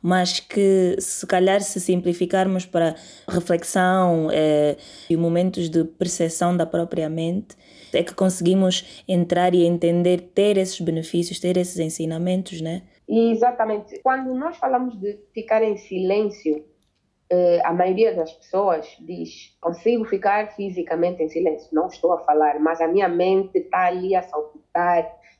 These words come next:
Speaker 2: e há um montão de pensamentos a acontecer." Isso é o mais normal, nós ta-, nós estamos vivos, nós <laughs> somos seres humanos. O importante durante a meditação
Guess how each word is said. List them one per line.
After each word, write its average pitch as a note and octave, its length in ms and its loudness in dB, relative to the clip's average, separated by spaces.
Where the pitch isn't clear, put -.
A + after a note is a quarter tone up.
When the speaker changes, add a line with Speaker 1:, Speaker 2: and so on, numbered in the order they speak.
Speaker 2:
e F3+ 80 2
há F3+ 80 4
um F#3 100 -4
montão F#3 380 -2
de F3+ 60 -4
pensamentos F3 680 -2
a D#3+ 60 2
acontecer." E3+ 760 0
Isso C4+ 220 -2
é C#4+ 40 2
o C4+ 60 -2
mais C4 240 0
normal, B3+ 480 0
nós A3+ 180 -2
ta-, - 160 0
nós G#3+ 220 0
estamos A3+ 360 0
vivos, G3 420 -4
nós F#3 160 0
<laughs> - 40 -10
somos F#3+ 320 -2
seres F#3+ 260 0
humanos. F#3 540 0
O F3+ 140 0
importante G3 1040 0
durante G3 480 2
a F#3+ 60 2
meditação E3+ 1000 -4